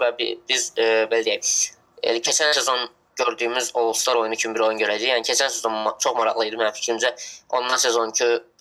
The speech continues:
ondan əvvəlki sezonlarda biraz maraqsız idi. Sırf scoring, sırf,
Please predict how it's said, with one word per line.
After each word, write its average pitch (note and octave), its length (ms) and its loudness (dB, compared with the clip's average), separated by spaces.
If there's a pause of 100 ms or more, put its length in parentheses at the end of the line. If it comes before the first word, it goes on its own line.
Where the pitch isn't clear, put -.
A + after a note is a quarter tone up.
ondan C#3+ 240 2
əvvəlki C3 460 0 (100)
sezonlarda A2+ 640 2
biraz A2 300 -2 (100)
maraqsız A#2 480 -2
idi. A#2+ 160 -2
Sırf A#2 160 0
scoring, C3 560 0
sırf, A#2+ 160 0